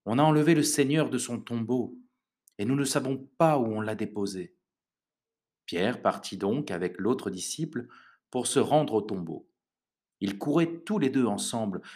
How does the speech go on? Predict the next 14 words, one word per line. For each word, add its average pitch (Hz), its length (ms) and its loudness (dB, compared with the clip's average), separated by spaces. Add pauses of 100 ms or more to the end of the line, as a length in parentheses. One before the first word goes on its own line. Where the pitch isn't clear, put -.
mais 110 420 -2
l'autre 147 440 4
disciple 120 800 -4
courut 131 340 -2
plus 180 200 -4
vite 104 320 -10
que - 120 -10
Pierre 82 560 -6 (120)
et 110 160 -4
arriva 120 440 0
le 107 160 0
premier 113 540 -2
au - 100 -12
tombeau. 80 400 -12